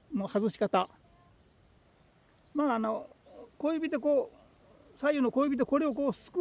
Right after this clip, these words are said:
うようにね、やればいいんですが、まあ、それでもまあ、百点満点ですが、えー、す-、横のこの斜めの線をね、ちょっとこう押さえるよ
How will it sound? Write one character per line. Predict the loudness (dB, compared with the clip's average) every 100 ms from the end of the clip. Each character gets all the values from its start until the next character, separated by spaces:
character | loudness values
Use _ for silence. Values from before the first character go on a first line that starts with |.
| 4
う |
よ | 4 4
う | 0
に | 0
ね、 | 0 -2 -18 -20 _ _ -20 _ _ _ _ _ -20 -20 -20 -8
や | 0 4
れ | 4
ば | 4
い | 2
い | 2
ん | 2
で | -2
す | -4
が、 | 0 0 0 -10 -20 _ _ -20 -20 _ -20 _ _
ま | -10
あ、 |
そ | -2 0
れ | 0
で | 0
も | 0
ま | 0 -2 -4
あ、 |
百 | 0 0 2
点 | 2
満 | 4 2
点 | 0 -2 -2
で |
す | -4 -4
が、 | -2 -2 -4 _ _ _ _ _ _ _ _ _ _ _ -20 _ -4
え | 0 0 0 -2
ー、 | -6
す-、 | -10 -16 -20 -20 -20 -20 -20 _ -20 _ -20 _ _ _ -20 -20 -20 -20 -20 -20 _ -14 -2
横 | -2 2
の | 4 4
こ | 2 2
の | 4
斜 | 6 4 2
め |
の | 2 2
線 | 0 0
を | 2
ね、 | 2 0 _ _ _
ち | -4
ょ | 0
っ |
と | 2
こ | 2
う | 2
押 | 4 4
さ | 4
え |
る | 0 -2 0 2
よ | 4 4 2